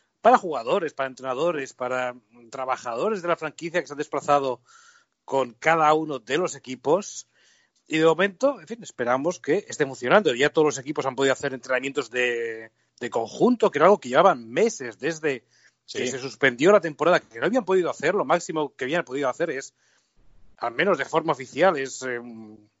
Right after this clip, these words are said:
Speaker 1: lanzar a canasta de forma individual con la ayuda de un asistente, pero ya está. Ahora por fin todos los equ-, equipos con sus entrenadores están pudiendo hacer sus prácticas y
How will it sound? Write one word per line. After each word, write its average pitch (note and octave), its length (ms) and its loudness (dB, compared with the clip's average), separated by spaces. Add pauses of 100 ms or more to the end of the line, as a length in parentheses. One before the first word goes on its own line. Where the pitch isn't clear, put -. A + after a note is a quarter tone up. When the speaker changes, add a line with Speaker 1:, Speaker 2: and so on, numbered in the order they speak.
(140)
Speaker 1:
lanzar C3+ 460 4
a E3+ 60 4
canasta D#3 720 -2 (320)
de C3+ 100 -4
forma D#3 240 -4
individual C#3 500 0
con D3+ 120 -6
la - 20 -4
ayuda C#3 160 -2
de C#3+ 60 -4
un C#3 60 -6
asistente, B2+ 520 -8
pero D#3+ 300 0
ya C3+ 240 -8
está. - 440 0 (400)
Ahora C#3+ 180 6
por C#3 160 -8
fin D3+ 360 -8
todos A3 200 0
los E3 120 -2
equ-, D3 300 -12
equipos D#3 640 -2
con B2 240 -12
sus - 340 -12
entrenadores C3 540 2
están C3+ 200 -4
pudiendo B2+ 600 -2 (540)
hacer F3 240 4
sus F#3+ 180 -6
prácticas C3+ 880 0
y C#3 400 -10